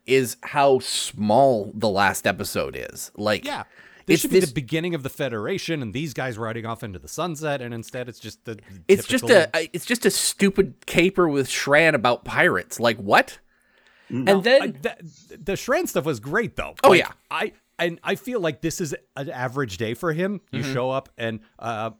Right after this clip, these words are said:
Speaker 2: "I faked my own death. I have to find this gem, and my
Speaker 1: <laughs>
Speaker 2: daughter's been kidnapped." Well, <laughs> hi, Shran. Haven't seen you in a week. <laughs>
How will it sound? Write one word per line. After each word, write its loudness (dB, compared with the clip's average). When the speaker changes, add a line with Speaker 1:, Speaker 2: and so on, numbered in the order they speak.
Speaker 2:
"I -4
faked -8
my -4
own -4
death. -2
I -8
have -8
to -14
find -6
this -8
gem, -6
and -6
my -2
Speaker 1:
<laughs> -6
Speaker 2:
daughter's -2
been -8
kidnapped." -12
Well, -6
<laughs> -20
hi, -2
Shran. -2
Haven't 0
seen -4
you 0
in -2
a -4
week. -12
<laughs> -16